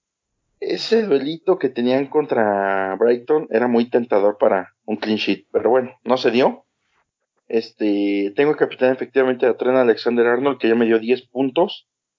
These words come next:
Y estamos esperando a ver qué hace en la segunda, en la segunda fecha de su jornada.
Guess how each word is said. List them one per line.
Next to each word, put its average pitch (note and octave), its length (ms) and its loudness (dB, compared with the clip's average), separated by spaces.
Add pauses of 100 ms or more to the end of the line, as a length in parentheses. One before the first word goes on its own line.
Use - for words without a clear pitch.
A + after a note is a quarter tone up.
(140)
Y D3+ 160 -2
estamos C#3+ 260 0
esperando B2+ 260 0
a A#2+ 40 6
ver A#2+ 140 0
qué C3+ 100 0
hace A#2 140 -4
en A2 60 0
la G#2 80 0
segunda, G#2+ 360 -2 (720)
en A2 100 -2
la G#2+ 60 2
segunda A2 1080 2
fecha A#2 260 0
de F#2+ 60 -2
su F#2 300 -8
jornada. C3+ 600 0